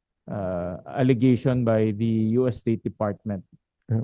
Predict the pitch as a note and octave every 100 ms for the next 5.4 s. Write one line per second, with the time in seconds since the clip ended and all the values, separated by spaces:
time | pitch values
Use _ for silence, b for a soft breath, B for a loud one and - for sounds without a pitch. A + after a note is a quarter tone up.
0 | - C#3 D3 E3 D3+ F#3+ C3 A2 A#2 D#3+
1 | D#3+ D#3 D#3+ D3+ D3+ _ _ _ D#3 -
2 | D#3 D#3 D3+ D#3 C#3 C3+ C3 B2+ B2+ B2
3 | A#2+ B2 D3 - - C3 A#2+ A#2 A#2 A2+
4 | F2 A2 C3+ C#3 C#3 C#3+ C#3+ C3+ B2 -
5 | C3+ - C3 B2+